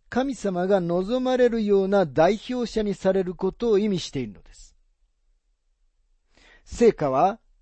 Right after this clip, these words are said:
あがなわれた者たちの心の中での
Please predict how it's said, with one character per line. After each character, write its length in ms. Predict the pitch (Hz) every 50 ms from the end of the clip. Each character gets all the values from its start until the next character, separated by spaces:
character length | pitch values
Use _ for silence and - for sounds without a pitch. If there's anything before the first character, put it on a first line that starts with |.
| _ _ _ _ _
あ 140 | - 165 180
が 160 | 175 220 240
な 160 | 247 247 254 247
わ 80 | 233
れ 100 | 220 214
た 200 | - - 185 165
者 240 | 165 160 165 190 202
た 160 | - 214 202
ち 120 | - 156 160
の 140 | 156 147
心 400 | - - 165 160 - 220 214 214
の 160 | 214 202 202 202
中 260 | 214 202 - 165 151
で 140 | 135 139 123
の 220 | 117 107 92